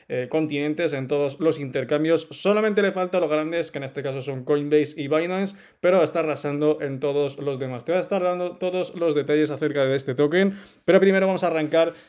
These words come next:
por el precio que encuentra actualmente en los cuatro mil cuatrocientos setenta y cinco, con una caída del tres por ciento. Es entendible porque tenemos actualmente el mercado estancado, ¿no? Ayer, pues, rompió Bitcoin los treinta mil, hoy ha estado, pues,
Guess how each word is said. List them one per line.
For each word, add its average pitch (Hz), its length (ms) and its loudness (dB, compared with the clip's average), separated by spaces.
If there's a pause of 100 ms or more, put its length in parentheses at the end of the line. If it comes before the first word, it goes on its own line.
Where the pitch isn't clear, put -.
por 165 100 4
el 147 80 6
precio 151 280 0
que 143 80 -2
encuentra 147 320 0
actualmente 143 640 2
en 139 60 0
los 127 140 0
cuatro 131 280 -2
mil 160 120 0
cuatrocientos 160 600 0
setenta 160 460 0
y 135 60 0
cinco, 156 380 0
con 143 140 0
una 147 100 0
caída 143 400 2 (260)
del 131 220 2
tres 139 200 0
por 135 160 0
ciento. 160 520 0
Es 151 300 -2
entendible 139 640 0
porque 160 180 0
tenemos 156 240 -2
actualmente 147 500 0
el 143 60 2
mercado 139 600 0 (240)
estancado, 139 760 0
¿no? 147 120 0
Ayer, 147 300 0
pues, 143 160 -4
rompió 135 400 -2
Bitcoin 147 380 0
los 135 100 0
treinta 143 300 -2
mil, 185 260 0
hoy 190 220 4
ha 180 40 4
estado, 180 300 0
pues, 175 240 -2